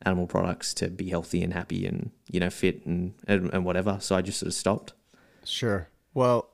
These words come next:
Speaker 2: I know you go to the gym. How's it affected your energy and or, like, weightlifting, for example?
Speaker 1: Yeah, so I do a little bit of powerlifting. Um, it, it's fine. Like, it's a, an adjustment when you do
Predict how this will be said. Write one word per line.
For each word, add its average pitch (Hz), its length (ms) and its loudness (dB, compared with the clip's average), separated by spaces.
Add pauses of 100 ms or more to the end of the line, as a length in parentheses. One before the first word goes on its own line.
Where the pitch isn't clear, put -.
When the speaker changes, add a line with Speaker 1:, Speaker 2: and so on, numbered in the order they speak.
Speaker 2:
I 117 100 0
know 123 120 2
you 120 180 2
go 107 180 2
to 101 80 0
the 85 120 -2
gym. 98 480 0
How's 98 280 -2
it 87 80 -4
affected 92 460 -6
your 85 120 -2
energy 87 520 -2
and 85 200 -4
or, 80 240 -4
like, 82 260 -10
weightlifting, 82 580 -6
for 87 120 -10
example? 87 500 -12 (640)
Speaker 1:
Yeah, 143 240 6
so - 160 2
I - 20 0
do 370 80 8
a 339 40 8
little 131 140 6
bit 87 100 4
of - 60 -2
powerlifting. 87 680 2
Um, 123 540 6
it, - 200 -2 (640)
it's 156 140 0
fine. 98 260 6
Like, 123 120 2
it's - 320 -2
a, 110 40 4 (160)
an 113 100 6
adjustment 110 680 2
when 101 140 4
you 92 100 0
do 95 380 2